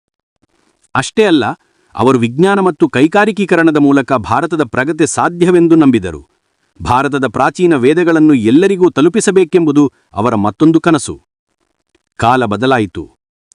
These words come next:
ಕ್ರಾಂತಿಕಾರಿ, ಚಿಂತಕ, ಸಾಹಿತ್ಯಕರ್ತ, ಸಮಾಜ ಸುಧಾರಕ ಇವೆಲ್ಲ ಒಂದೇ ವ್ಯಕ್ತಿತ್ವದಲ್ಲಿ ಬೆರೆತು ಹೋದವು. ವೀರ ಸಾವರ್ಕರ್ ಎಂಬ ಹೆಸರು ಇತಿಹಾಸದಲ್ಲಿ ಶಾಶ್ವತವಾಗಿ ಅಚ್ಚಳಿಯುತ್ತು. ಕೊನೆಗೆ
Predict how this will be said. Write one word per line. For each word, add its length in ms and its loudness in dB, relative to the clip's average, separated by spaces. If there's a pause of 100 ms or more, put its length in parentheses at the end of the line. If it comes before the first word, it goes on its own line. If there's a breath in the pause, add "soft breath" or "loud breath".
(120)
ಕ್ರಾಂತಿಕಾರಿ, 880 -4
ಚಿಂತಕ, 600 -4
ಸಾಹಿತ್ಯಕರ್ತ, 800 -4
ಸಮಾಜ 460 0
ಸುಧಾರಕ 680 -4 (340)
ಇವೆಲ್ಲ 320 2
ಒಂದೇ 320 4
ವ್ಯಕ್ತಿತ್ವದಲ್ಲಿ 640 0
ಬೆರೆತು 340 0
ಹೋದವು. 420 -2 (520)
ವೀರ 280 4
ಸಾವರ್ಕರ್ 580 -2
ಎಂಬ 180 2
ಹೆಸರು 360 0
ಇತಿಹಾಸದಲ್ಲಿ 680 0
ಶಾಶ್ವತವಾಗಿ 720 -2
ಅಚ್ಚಳಿಯುತ್ತು. 720 -2 (800)
ಕೊನೆಗೆ 480 -2